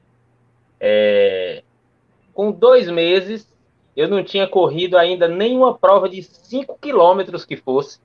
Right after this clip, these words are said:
E eu vi, olha só, eu vi um print de um amigo de Barreiras na Mizuno Up Hill, cara. O cara postou no Instagram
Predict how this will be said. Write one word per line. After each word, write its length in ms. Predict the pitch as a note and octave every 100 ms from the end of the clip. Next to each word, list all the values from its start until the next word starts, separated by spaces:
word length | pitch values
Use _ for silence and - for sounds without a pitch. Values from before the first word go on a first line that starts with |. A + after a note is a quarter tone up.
| _ _ _ _ _ _ _ _ _ -
E 520 | G#3 A3 A3+ A#3+ A3+ _ _ _
eu 220 | A3+ A#3 C#3
vi, 460 | C#3+ F#3 G3 G3+ _ _ -
olha 280 | F#3+ B3
só, 400 | B3 - A2 F#2+ _ _ _ _ D#3
eu 260 | G#3 G3+
vi 480 | B2+ D#3+ F3+ F#3+ G#3 _ _ _ _ _ _ _ _ -
um 140 | A3+
print 640 | - E3+ F#3+ G#3+ - - _ _ _
de 100 | E3+
um 120 | G3+
amigo 400 | F#3 C#3+ D#3 D#3
de 140 | D#3 F#3+
Barreiras 560 | D#3 B2+ C3 C#3+ D#3+ _ _ _ _ _ _ _ _ _
na 180 | C3+ E3+
Mizuno 560 | G#3 G3 - F3+ G#3+ G#3+
Up 200 | G#3 E3
Hill, 400 | C3 D#3 F3 -
cara. 240 | G#2+ - _ _ _ _
O 60 | _
cara 200 | E3 F3+
postou 500 | - F3+ - F3 F#3
no 100 | F#3
Instagram 720 | F3+ E3+ C3+ B2 D3+ E3+